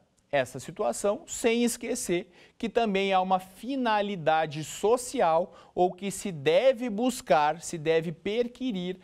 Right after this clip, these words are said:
essa finalidade social, que é a utilização para a prevenção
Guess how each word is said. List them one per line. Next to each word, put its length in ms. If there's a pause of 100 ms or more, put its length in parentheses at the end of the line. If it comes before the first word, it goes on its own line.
(220)
essa 300
finalidade 680
social, 600 (240)
que 100
é 60
a 80
utilização 1040
para 460
a 60
prevenção 1300